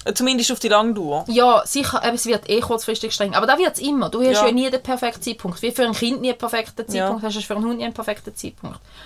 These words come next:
Speaker 2: Und das ist genau so etwas, du bist dann halt überall dran und weisst, du solltest runterfahren, kannst aber nicht runterfahren. Weil dann würde ja etwas darunter leiden und das willst du ja nicht. Du willst es ja richtig machen, aber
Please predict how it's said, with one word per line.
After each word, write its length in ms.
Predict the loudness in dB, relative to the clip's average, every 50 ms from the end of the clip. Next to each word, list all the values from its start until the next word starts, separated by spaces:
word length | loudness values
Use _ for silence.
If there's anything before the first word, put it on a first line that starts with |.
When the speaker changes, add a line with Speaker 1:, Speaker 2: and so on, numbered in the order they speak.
| -20 -20 -20 -20 -20 -20 -20 -20 -20 -20 _ -8
Speaker 2:
Und 160 | -6 -2 0 0
das 120 | 0 0
ist 140 | -2 -4 -4
genau 220 | -2 0 0 0
so 100 | 0 -2
etwas, 160 | -4 -4 -8
du 80 | -10 -8
bist 160 | -8 -6 -4
dann 100 | -2 0
halt 240 | 0 0 -2 -4 -8 _ _ _ -20 -20 _ _ _ _ _ _ _ _ _ _ _ -2
überall 420 | 0 2 2 2 4 4 4 2
dran 400 | 2 2 4 4 4 4 2 0 -2 -2
und 220 | -2 -2 2 2
weisst, 360 | 4 4 6 4 2 0 -4
du 60 | -6 -6
solltest 240 | -6 -6 -4 -4 -4 -4
runterfahren, 480 | -2 -4 -4 0 0 0 2 0 0
kannst 320 | -2 -2 0 -2 0 0 0
aber 160 | 0 0 -2
nicht 160 | -2 0 0
runterfahren. 720 | 0 0 -2 -4 -6 -6 -6 -6 -4 -6 -6 -6 -8 -10 -12 _ _ _ _ _ 0
Weil 240 | 2 2 2 2 0
dann 140 | -2 -2
würde 160 | 2 2 2 4
ja 140 | 4 4 4
etwas 240 | 4 2 -2 -4 0
darunter 300 | 0 0 0 2 0 0
leiden 280 | 0 0 0 0 0
und 120 | 0 0 0
das 80 | 0 0
willst 260 | 0 0 -2 -4 -4
du 20 |
ja 40 | -4
nicht. 180 | -6 -6 -4 -4
Du 60 | -2
willst 180 | -2 -2 -2 -4
es 80 | -4
ja 100 | -2 -2 -2
richtig 420 | -2 -2 -2 -2 -4 -4 -4 -4
machen, 280 | -2 -4 -4 -4 -6 -8 -8
aber 180 | -8 -10 -12